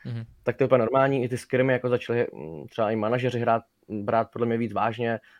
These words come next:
Speaker 2: že s tebou trošku líp jako jednají, protože ví, že teďka jako,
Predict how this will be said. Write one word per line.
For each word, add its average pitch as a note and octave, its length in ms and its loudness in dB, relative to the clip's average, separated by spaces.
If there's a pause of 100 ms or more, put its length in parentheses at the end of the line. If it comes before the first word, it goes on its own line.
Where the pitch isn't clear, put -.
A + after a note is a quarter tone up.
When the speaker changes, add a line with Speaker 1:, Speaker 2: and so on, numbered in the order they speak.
(120)
Speaker 2:
že A2+ 80 -12
s - 20 -12
tebou A#2+ 200 2
trošku A2+ 260 -4
líp B2 120 0
jako B2 160 2
jednají, B2 920 0 (160)
protože A#2 380 -2
ví, A2+ 240 -2
že A#2+ 180 -8 (260)
teďka A2 480 -2
jako, G#2+ 400 -2